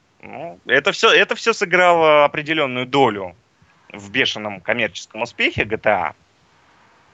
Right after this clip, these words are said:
И, э, позже они решили, <laughs> я думаю, вполне логично, выпустить вторую часть. Вторая часть Grand Theft Auto два,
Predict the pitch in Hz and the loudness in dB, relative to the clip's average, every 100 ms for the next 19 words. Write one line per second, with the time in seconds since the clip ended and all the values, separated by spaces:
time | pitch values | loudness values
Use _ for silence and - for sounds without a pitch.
0 | _ - - _ _ _ _ - _ _ | _ -20 -20 _ _ _ _ -20 _ _
1 | _ _ 113 175 262 269 - 139 135 131 | _ _ -2 2 2 2 4 6 8 8
2 | 131 127 120 - _ _ _ - - - | 6 6 4 -2 _ _ _ -6 -4 -4
3 | - - - _ - - _ - 156 214 | -6 -10 -14 _ -20 -20 _ 2 4 6
4 | 214 214 - _ _ _ _ - _ _ | 4 2 -2 _ _ _ _ -20 _ _
5 | _ _ _ - 123 147 185 165 - 175 | _ _ _ -2 2 4 4 4 2 2
6 | 180 151 131 - 139 165 123 113 - - | 4 4 2 -6 -4 -2 -2 -4 -14 -18
7 | - 170 127 135 120 113 - 120 123 120 | -16 0 0 0 -2 -6 0 2 2 -2
8 | 101 95 _ _ _ _ _ _ _ 104 | -8 -10 _ _ _ _ _ _ _ -4
9 | 110 156 - 185 117 160 - 170 160 - | -4 -6 -6 -4 -2 -4 -6 -16 -6 2
10 | 110 110 120 117 80 65 _ _ _ _ | 2 2 -2 -6 -6 -6 _ _ _ _
11 | _ _ _ _ _ _ _ _ _ _ | _ _ _ _ _ _ _ _ _ _
12 | _ _ _ _ _ _ _ _ _ - | _ _ _ _ _ _ _ _ _ -20
13 | - - _ _ 123 180 285 277 165 110 | -20 -20 _ _ 2 4 2 2 -2 -2
14 | 107 120 107 117 - 110 - 117 113 110 | -2 -2 -2 -6 -2 -2 -4 -10 -2 0
15 | 85 | 0